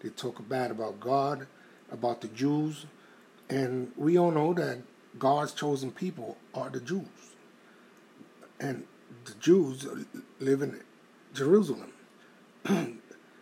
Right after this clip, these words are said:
So for them to say that, that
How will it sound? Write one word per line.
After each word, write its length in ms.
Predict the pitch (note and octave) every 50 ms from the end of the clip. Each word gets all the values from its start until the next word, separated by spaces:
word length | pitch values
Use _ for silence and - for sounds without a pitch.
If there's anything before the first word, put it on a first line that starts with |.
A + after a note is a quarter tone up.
| - - - - - - -
So 380 | - - C3+ A#2 A2+ A#2+ A#2+ A2+ - - - - - - - - - -
for 180 | - - C3 A2
them 260 | A#2 D3 F3 G#3+ A#3
to 80 | A3 F#3
say 320 | - - - G3 F#3 D3+
that, 260 | C3 C3+ B2 A#2+ B2+ C#3+ C#3+ C3 - - -
that 260 | D3 C3 B2+ B2+ A#2+